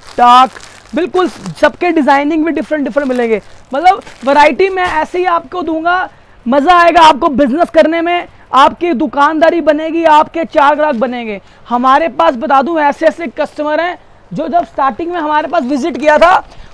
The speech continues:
वो बहुत घबरा घबरा के बीस बीस, पच्चीस पच्चीस हज़ार का उन्होंने माल लिया। आज वही customer हमसे हर हफ्ते दो दो तीन तीन लाख का माल लेके जा रहे हैं। क्यों? उसका एक ही reason है,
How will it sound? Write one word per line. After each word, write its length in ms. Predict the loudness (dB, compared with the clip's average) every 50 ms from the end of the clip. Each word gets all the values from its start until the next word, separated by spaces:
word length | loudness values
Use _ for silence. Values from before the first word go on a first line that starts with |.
| -18 -8 -4
वो 120 | -2 -2 -2
बहुत 320 | 0 -2 0 2 0 0
घबरा 420 | 0 -4 -4 0 0 2 2 2 0
घबरा 340 | 0 0 0 2 2 0 0
के 180 | -2 -4 -6
बीस 380 | -6 -6 -6 -6 -6 -6 -6 -8
बीस, 160 | -10 -12 -8
पच्चीस 300 | -6 -6 -6 -6 -8 -12
पच्चीस 320 | -10 -10 -12 -8 -8 -6 -4
हज़ार 240 | 0 0 2 2
का 80 | 2 0
उन्होंने 200 | -2 -4 -4 -6
माल 220 | -6 -4 -4 -4 -4
लिया। 280 | -4 -2 -2 -2 -4 -6 -10 -18 -20 _ -12 -4
आज 360 | -2 0 2 2 0 -2 -2
वही 240 | -2 -2 -2 -2 -2
customer 480 | -2 -4 -4 -4 -2 2 2 2 2 0 -4 -20 -20 -14 -6 -2
हमसे 340 | -2 -2 -2 -4 -4 -4 -4 -4 -6 -10 -4
हर 200 | 0 0 2 2
हफ्ते 240 | 2 0 0 -4 -4
दो 140 | -4 -4 -4
दो 140 | -4 -6
तीन 200 | -6 -6 -8 -10 -8
तीन 120 | -8 -6
लाख 240 | -2 -2 -2 -2 -2
का 100 | -6 -6
माल 240 | -4 -2 -2 -2 -2
लेके 180 | -4 -6 -6
जा 140 | -4 -4 -2
रहे 120 | -2 -2 -2
हैं। 100 | -4 -6 -8
क्यों? 260 | -8 -8 -6 -8 -8 -10 -14 -20 _ _ -14
उसका 240 | -12 -8 -4 -4 -2
एक 220 | -2 -2 -6 -6
ही 80 | -6 -6
reason 300 | -6 -4 -4 -2 -2 -2
है, 200 | -2 -4 -6 -8